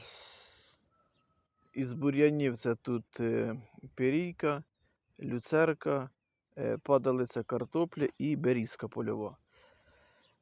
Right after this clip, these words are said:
Е, це те, що було таке невеличке. Е, значить, посіяв це я тут, е,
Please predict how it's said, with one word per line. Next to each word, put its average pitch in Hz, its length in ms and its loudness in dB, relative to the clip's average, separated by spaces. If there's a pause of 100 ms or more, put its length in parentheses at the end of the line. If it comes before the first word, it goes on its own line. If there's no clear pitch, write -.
(680)
Е, 117 320 -2
це 143 160 0
те, 151 140 4
що 143 160 -2
було 135 280 0
таке 117 280 -4
невеличке. 120 720 -2 (2000)
Е, 120 340 -6 (140)
значить, 135 480 -2 (220)
посіяв 143 580 0
це 131 180 2
я 123 140 4
тут, 117 240 -6 (180)
е, 113 960 0